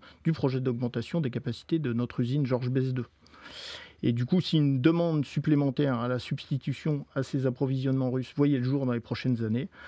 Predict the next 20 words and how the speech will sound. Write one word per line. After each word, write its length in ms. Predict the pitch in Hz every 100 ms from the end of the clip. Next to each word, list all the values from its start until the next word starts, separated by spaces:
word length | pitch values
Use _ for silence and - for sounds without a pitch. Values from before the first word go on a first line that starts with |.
| - -
alors 480 | - 135 185 131 110
cela 260 | 131 123
nécessiterait, 760 | 131 117 123 - 120 - 208 180
euh, 240 | 120 123
la 120 | 117 123
conduite 360 | 139 135 170
d'un 120 | 123
nouveau 240 | 131 160 170
projet, 360 | - 131 202 254
distinct 440 | 143 185 - 226
à 60 | 170
celui 320 | - 147 143
présenté, 560 | - 131 120 - 202 233 - - - -
dont 120 | 143 156
la 120 | 117
localisation 680 | 120 104 117 120 113 - 196
serait 180 | -
d'ailleurs 260 | 113 113 151
à 60 | 117
préciser. 500 | 117 - 131 113